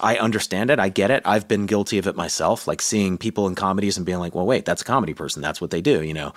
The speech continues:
only to discover that, the, that, you know, there's more layers there. But, um, so, uh, so no, I, I, I haven't been getting, I hadn't been getting a lot of scripts, uh, like that, that were that good, that juicy,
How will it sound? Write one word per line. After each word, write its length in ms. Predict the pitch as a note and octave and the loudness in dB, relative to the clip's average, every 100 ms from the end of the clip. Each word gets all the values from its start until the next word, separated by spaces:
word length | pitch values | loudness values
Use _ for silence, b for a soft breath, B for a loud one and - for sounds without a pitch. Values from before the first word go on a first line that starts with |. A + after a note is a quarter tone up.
| B B B B | B B B B
only 260 | A#2+ G2 F2 | 2 2 2
to 140 | - | -2
discover 480 | D#2+ - E2 D2+ D2 | -4 -2 -2 -2 -4
that, 240 | C2+ C#2 | -4 -8
the, 240 | - C#2+ D2 | -4 -6 -6
that, 140 | C2+ C#2 | -10 -10
you 40 | |
know, 120 | D2 C2 | -8 -8
there's 220 | C2 - | -8 -8
more 140 | C#2+ | -6
layers 360 | C#2 D#2+ C#2+ - | -4 -4 -4 -6
there. 180 | C2+ - | -8 -6
But, 340 | C#2 - - | -6 -8 -2
um, 340 | D#2+ D2 C#2+ - B B B B B B - | 0 0 -4 -10 B B B B B B -6
so, 600 | - - E2+ D#2 D#2 - | -2 0 2 2 0 0
uh, 260 | G2 F2 E2+ | 2 2 2
so 160 | - | 2
no, 220 | C#3 F#3+ | 4 4
I, 100 | B2+ C3 - B2+ | 4 0 2 2
I, 280 | B2 - | 2 0
I 20 | A#2+ | 0
haven't 460 | C3+ D#3+ C3+ - | 2 2 0 -2
been 140 | E2 D2+ | -4 0
getting, 320 | D#2 D#2+ E2 | 0 -2 -2
I 80 | A2 | 0
hadn't 480 | C#3+ D#3+ B2+ D2+ - | 2 2 0 -8 -8
been 160 | F2 | -6
getting 240 | E2 D2+ C#2+ | -4 -4 -4
a 60 | |
lot 140 | D2+ C#2+ | -4 -2
of 60 | |
scripts, 540 | - D#2+ - - - - - | -4 -6 -6 -4 -4 -6 -6
uh, 240 | D#2 D2 C#2+ | -4 -4 -2
like 180 | E2 C#2+ | -4 -4
that, 200 | D2+ C#2 | -2 -4
that 80 | D#2+ | -4
were 80 | C#2+ | -6
that 320 | E2 D#2 - | 0 0 0
good, 240 | D#2 C2+ | -6 -2
that 220 | E2+ E2 - | 0 0 0
juicy, 580 | E2+ D2+ - C#2+ C2+ | -2 -2 -4 -6 -8